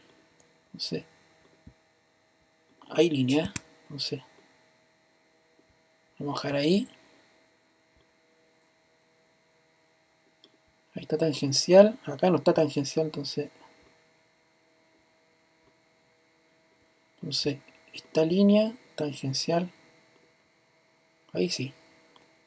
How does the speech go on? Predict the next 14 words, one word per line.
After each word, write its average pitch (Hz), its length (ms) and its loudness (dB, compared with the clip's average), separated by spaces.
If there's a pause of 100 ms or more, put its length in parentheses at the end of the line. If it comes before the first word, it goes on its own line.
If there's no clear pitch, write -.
(1500)
Ok. - 280 -4 (960)
Entonces, 160 420 0 (1700)
esta - 200 -4
línea, 196 440 4 (420)
ahí 160 80 -4
está 156 180 -8
tangencial, 156 640 2 (920)
tiene 165 200 2
que 156 120 6
tener 160 400 8 (580)
su, 131 600 -2 (2000)
su - 180 2
espesor. 165 540 8 (260)
Entonces, - 340 -8